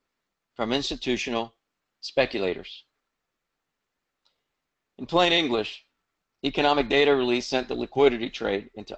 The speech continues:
unwinding mode as the c-, crowded trade effect triggers short covering the U S dollar, pushing the euro into a quick sell-off.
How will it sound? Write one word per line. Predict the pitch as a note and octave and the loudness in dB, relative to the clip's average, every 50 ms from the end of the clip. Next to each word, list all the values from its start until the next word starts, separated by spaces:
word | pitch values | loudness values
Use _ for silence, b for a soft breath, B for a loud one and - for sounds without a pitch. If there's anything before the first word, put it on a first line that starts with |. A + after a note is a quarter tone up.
| A#2+ C3 | 0 0
unwinding | C#3+ D3 C#3 B2+ B2+ A#2+ A#2+ A2+ B2 A#2+ A2 | 0 0 0 0 0 0 0 -2 -4 -4 -2
mode | G2 G2+ G2 F#2 F#2 _ _ _ _ _ _ _ _ _ _ _ - | -2 -2 -2 -4 -6 _ _ _ _ _ _ _ _ _ _ _ -12
as | - G#2 - | -10 -10 -10
the | - A2+ | -12 -16
c-, | - - - _ _ _ - | -18 -20 -20 _ _ _ 0
crowded | B2+ C3+ D#3+ G3 G#3 D3 - | 4 4 4 4 4 0 -2
trade | - B2 A2+ G#2+ | 0 0 0 0
effect | G#2 - - - G2+ G2+ - - _ - | 0 -2 0 2 2 2 2 -2 _ -8
triggers | - C3+ C3+ C3 A#2+ B2 - | -2 0 0 0 0 -2 -6
short | - - C#3+ D3 D3 - | -2 2 2 2 2 2
covering | - A#2+ A2+ G#2+ A2 A2 A2 G#2+ | 2 2 2 2 2 -2 -8 -8
the | G#2+ A2 | -8 -6
U | A2+ A2+ A2+ | -4 -2 -2
S | A2 - | -2 0
dollar, | - G2 F#2+ F#2 F2+ E2+ - _ _ _ _ _ _ _ _ _ | 2 2 2 2 2 -2 -6 _ _ _ _ _ _ _ _ _
pushing | - D3+ D3 - F3+ E3+ | 0 0 0 0 0 0
the | D#3 C#3 | 0 0
euro | B2+ B2+ B2 B2 B2+ B2 A#2 A2+ - _ _ | 2 2 2 2 2 2 0 0 -4 _ _
into | G#2 G2+ - - A2 | -16 -14 -8 -8 -8
a | F2+ | -8
quick | - - - A2+ - - | -6 -6 -6 -6 -6 -6
sell-off. | - - G2+ F#2+ F2+ E2+ D#2+ - | -4 -2 0 0 2 0 -2 -4